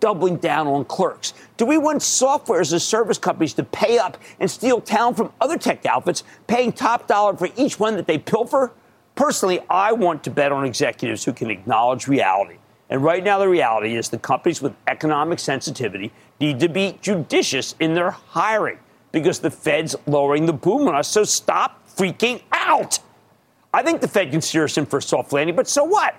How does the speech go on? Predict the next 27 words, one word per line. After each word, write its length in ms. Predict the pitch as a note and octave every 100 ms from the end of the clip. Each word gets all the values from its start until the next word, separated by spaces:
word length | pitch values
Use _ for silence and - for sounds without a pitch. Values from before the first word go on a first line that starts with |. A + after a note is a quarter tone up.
| _ -
I 140 | E4+
don't 140 | E4+
run 160 | A3+ C#3+
a 40 |
giant 320 | - E3+ C#3 C3
advertising 520 | B2+ B2+ C#3 A2+ A2+
company 240 | C3+ B2+
like 180 | A2+ A#2
Alphabet 460 | A2+ B2 D#3+ C4 F3
or 80 |
a 40 | A#2
company 280 | - A#2+ A2+
like 180 | G#2+
Apple 360 | A#2 C3 - D3+
that 80 | B2
sells 280 | D3+ C3 - - -
millions 320 | G#3 C3 B2
of 140 | A2+ -
th-, 240 | B2+ G2+ -
dollars 500 | D3+ C#3+ C#3+ D3 A2+
and, 200 | A2+ - - _
eh, 160 | F#3 E3
billions 420 | B2+ B3+ C4+ D#3
of 100 | C3
dollars 440 | C#3 C#3+ E3 - B2
in, 260 | A#2+ A#2+
uh, 120 | A2+